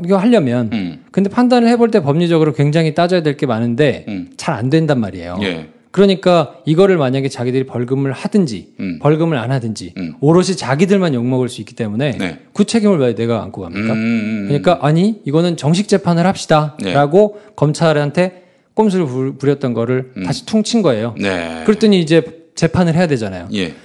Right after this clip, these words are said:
Speaker 1: 굉장히 많이 바뀌었어요. 재판부도 바뀌고 일 심 판결이 나오는데 삼 년 육 개월이 걸렸어요.
Speaker 2: 그 단순한 사건을.
Speaker 1: 그러니까요.
Speaker 2: 음.
Speaker 1: 그러니까 이제 부담스러웠던 거죠.
Speaker 2: 아.
Speaker 1: 질질 끌고 끌고 가다가
Speaker 2: 예.
Speaker 1: 결국에는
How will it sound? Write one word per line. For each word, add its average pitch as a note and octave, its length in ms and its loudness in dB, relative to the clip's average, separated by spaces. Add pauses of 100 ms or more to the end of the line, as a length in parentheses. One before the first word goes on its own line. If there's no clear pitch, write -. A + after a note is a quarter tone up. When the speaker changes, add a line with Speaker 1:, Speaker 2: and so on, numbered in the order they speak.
(300)
Speaker 1:
굉장히 G#3+ 360 4
많이 D#3 180 2
바뀌었어요. B2+ 480 -4
재판부도 B2+ 480 -6
바뀌고 A#2+ 600 -6
일 F#3 180 4
심 B3 260 0
판결이 G#3+ 400 2
나오는데 C#3 480 0
삼 - 300 -2
년 C#4 160 4
육 D3+ 80 0
개월이 C#3 200 4
걸렸어요. G#2+ 380 -6 (180)
Speaker 2:
그 - 120 -2
단순한 D#3 420 2
사건을. F#2 520 -4
Speaker 1:
그러니까요. G#2 360 -4
Speaker 2:
음. D2+ 320 -10 (260)
Speaker 1:
그러니까 F#3+ 200 4
이제 D#3+ 400 0 (280)
부담스러웠던 C#3+ 600 2
거죠. A#2 320 -8
Speaker 2:
아. F2+ 60 -16
Speaker 1:
질질 C3 640 0
끌고 F#3 240 0
끌고 G3+ 260 2
가다가 D3+ 640 2
Speaker 2:
예. E2+ 280 -10
Speaker 1:
결국에는 E3+ 800 2